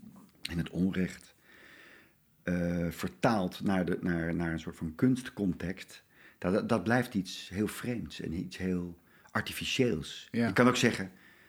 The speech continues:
Speaker 1: eh, eh, "Ik ga naar de Middellandse Zee en die mensen daar helpen." Kan je ook doen. Wie he-, he-, hebben zij meer aan? Maar je doet het natuurlijk niet alleen maar voor,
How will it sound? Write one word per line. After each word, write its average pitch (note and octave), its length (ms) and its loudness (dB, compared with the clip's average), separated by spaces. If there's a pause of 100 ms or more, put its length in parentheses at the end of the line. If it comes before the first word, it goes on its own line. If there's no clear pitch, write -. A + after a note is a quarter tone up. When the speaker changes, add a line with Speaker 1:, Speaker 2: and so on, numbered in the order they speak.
(380)
Speaker 1:
eh, F#2 600 4
eh, F2+ 580 -2
"Ik F2+ 140 -4
ga F#2+ 260 2
naar F2+ 160 4
de F#2 60 4
Middellandse F2+ 440 2
Zee F#2+ 240 2
en F2+ 60 4
die F2+ 100 4
mensen F2+ 300 0
daar E2 160 0
helpen." G#2+ 380 -4 (680)
Kan G#2 120 2
je F#2+ 60 6
ook A2+ 140 6
doen. F#2+ 220 2 (600)
Wie A#2 200 6
he-, A#2 180 2
he-, A2+ 220 4
hebben A2+ 220 8
zij G2 220 4
meer A#2+ 220 6
aan? D#2 220 -2 (440)
Maar G#2 120 4
je G#2+ 160 6
doet E3+ 180 4
het - 140 -4
natuurlijk G#2 360 2
niet C3+ 220 4
alleen A2 340 4
maar F2 220 2
voor, - 320 0